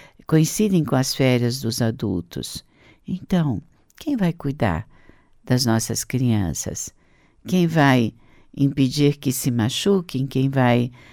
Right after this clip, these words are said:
cuidar pra que tenham uma refeição adequada e que possam brincar, brincar ao ar livre, brincar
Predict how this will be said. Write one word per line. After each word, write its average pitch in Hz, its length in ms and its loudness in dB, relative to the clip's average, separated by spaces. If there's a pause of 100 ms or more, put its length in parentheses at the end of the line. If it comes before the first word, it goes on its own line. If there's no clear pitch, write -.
(180)
cuidar 135 420 2
pra 135 180 -2
que 131 140 -10
tenham 131 320 2
uma 123 160 2
refeição 127 560 -2
adequada 127 840 0 (400)
e 170 120 -2
que 202 140 -2
possam 208 460 0
brincar, 175 800 0 (580)
brincar 143 500 2
ao 123 120 2
ar 120 160 -2
livre, 143 640 0
brincar 131 800 2